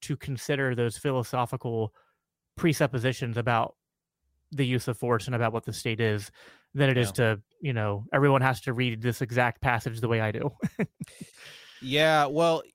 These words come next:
Speaker 2: I, I completely agree. And I honestly, I think when I became a libertarian, it was probably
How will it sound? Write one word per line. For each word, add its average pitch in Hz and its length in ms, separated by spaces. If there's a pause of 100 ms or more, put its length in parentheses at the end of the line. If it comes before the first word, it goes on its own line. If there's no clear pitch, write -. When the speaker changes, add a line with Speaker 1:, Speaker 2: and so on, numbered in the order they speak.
(340)
Speaker 2:
I, 170 340
I 175 40
completely 139 520
agree. 135 280
And 123 80
I 127 120
honestly, 135 560
I 107 100
think 147 480 (580)
when 117 140
I 113 100
became 135 380
a 127 40
libertarian, 110 880
it - 180
was 104 520
probably 110 1000